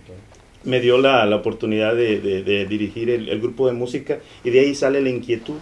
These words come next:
Speaker 2: Los muchachos, eh, ahora que, eh, se han presentado en diferentes puntos de la localidad, han tenido buena aceptación y yo creo que Esquina veinticuatro va a dar para mucho.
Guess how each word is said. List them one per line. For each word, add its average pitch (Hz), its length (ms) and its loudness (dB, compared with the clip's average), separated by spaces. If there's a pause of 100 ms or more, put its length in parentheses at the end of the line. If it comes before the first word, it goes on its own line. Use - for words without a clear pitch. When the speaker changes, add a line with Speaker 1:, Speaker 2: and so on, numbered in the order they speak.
(420)
Speaker 2:
Los 131 100 0
muchachos, 139 580 0
eh, 101 520 2
ahora 123 420 2
que, 104 560 2 (460)
eh, 104 440 2
se - 180 -2
han 131 120 -2
presentado 135 500 2
en 139 80 0
diferentes 123 480 0
puntos 131 320 -6
de 139 80 2
la 131 120 4
localidad, 127 580 2 (100)
han 123 360 -6
tenido 127 360 0
buena 123 220 -2
aceptación 139 600 -2 (380)
y 120 100 -2
yo 139 140 4
creo 151 320 4
que 113 380 4 (220)
Esquina 135 380 -2
veinticuatro 139 800 0
va 113 100 4
a - 20 6
dar 131 280 4
para 123 220 0
mucho. 135 480 -4